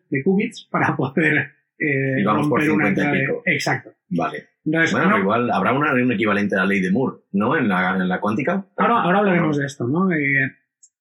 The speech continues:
Speaker 1: antes de que podamos romper toda la criptografía, eh, actual,
Speaker 2: Ujú.
Speaker 1: eh, vamos a ser capaces de desarrollar un algoritmo, eh, criptográfico postcuántico.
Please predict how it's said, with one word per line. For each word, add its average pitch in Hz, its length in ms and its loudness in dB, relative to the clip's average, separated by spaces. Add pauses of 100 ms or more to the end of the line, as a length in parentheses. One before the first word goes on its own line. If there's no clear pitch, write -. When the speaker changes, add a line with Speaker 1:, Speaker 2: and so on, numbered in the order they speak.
(140)
Speaker 1:
antes 190 600 2
de 156 200 0
que 156 180 -2
podamos 147 520 0
romper 135 580 0
toda 131 160 0
la 131 120 -4
criptografía, 120 880 -2 (100)
eh, 120 640 -6
actual, 151 640 0
Speaker 2:
Ujú. 90 460 2
Speaker 1:
eh, 117 760 -2 (680)
vamos 143 520 2
a 160 40 0
ser 139 140 0
capaces 147 360 0
de 139 100 2
desarrollar 127 720 0 (420)
un 143 220 2
algoritmo, 139 880 2
eh, 131 480 -6
criptográfico 139 760 0
postcuántico. 120 720 -4